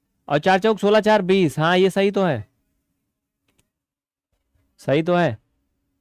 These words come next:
ट्रिक काम कर रही है। बस मेरा बुद्धि थोड़ा सा गड़बड़ जा रहा था, मैंने उसको अठारह कर दिया था,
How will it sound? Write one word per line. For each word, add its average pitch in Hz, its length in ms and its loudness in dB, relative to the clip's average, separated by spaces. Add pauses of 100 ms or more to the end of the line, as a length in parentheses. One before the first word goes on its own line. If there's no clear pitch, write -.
(920)
ट्रिक 208 200 -2
काम 220 220 0
कर 214 160 2
रही 214 240 4
है। 180 140 4
बस 180 200 2
मेरा 202 180 2
बुद्धि 175 460 -2
थोड़ा 190 220 2
सा 180 120 -2
गड़बड़ 156 280 0
जा 131 140 2
रहा 107 200 -2
था, 117 120 -6
मैंने 156 240 -2
उसको 175 220 -4
अठारह 160 300 0
कर 139 140 -4
दिया 110 240 -6
था, 104 220 -20